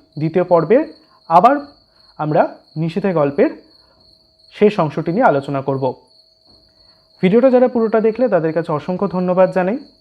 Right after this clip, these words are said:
ভিডিওটা ভালো লেগে থাকলে অবশ্যই ভিডিওটিকে একটি লাইক করে বন্ধুদের সঙ্গে শেয়ার করতে ভুলবে না। চ্যানেলে যারা নতুন আছো বা চ্যানেলকে যারা নতুনভাবে দেখছো, তাদেরকে বলবো,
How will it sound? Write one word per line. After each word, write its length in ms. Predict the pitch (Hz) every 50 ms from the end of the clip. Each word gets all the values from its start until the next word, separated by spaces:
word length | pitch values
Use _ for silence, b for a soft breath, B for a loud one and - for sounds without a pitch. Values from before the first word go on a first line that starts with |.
| _ _ _ _ _ _ _ 160
ভিডিওটা 280 | 165 170 180 175 190
ভালো 200 | 170 165 160 160
লেগে 200 | 175 190 185 208
থাকলে 280 | 196 208 202 208 214 202
অবশ্যই 360 | 160 156 185 190 - 233 220
ভিডিওটিকে 400 | 185 196 185 202 196 202 185 202
একটি 160 | 185 196 202
লাইক 220 | 185 170 160 165 165 -
করে 220 | - 196 190 233 277 - - b b b b b b b b 147
বন্ধুদের 320 | 165 190 196 214 247 254
সঙ্গে 220 | 233 - 233 226 214
শেয়ার 240 | 220 208 180 170
করতে 260 | 170 - 185 180 - 175
ভুলবে 300 | 156 165 156 151 156 156
না। 120 | 196 285 - - _ _ b b b b b b b b _ _
চ্যানেলে 280 | - 202 202 233 277 262
যারা 180 | 285 277 277
নতুন 420 | 254 226 214 226 220 214 214 214 208 - - _ _
আছো 360 | - 147 - - - 208 285 - - _ _ _ _ _ _ _ _ _
বা 280 | 147 143 139 135 135 - - -
চ্যানেলকে 360 | 165 156 165 180 175 208 190
যারা 160 | 190 185 180
নতুনভাবে 460 | 170 156 151 175 170 160 165 156 156
দেখছো, 520 | 135 135 127 123 - - - 214 262 - - - _ b b b b b b b b b b
তাদেরকে 300 | - 185 202 226 233 262
বলবো, 360 | 247 254 240 220 262 311 339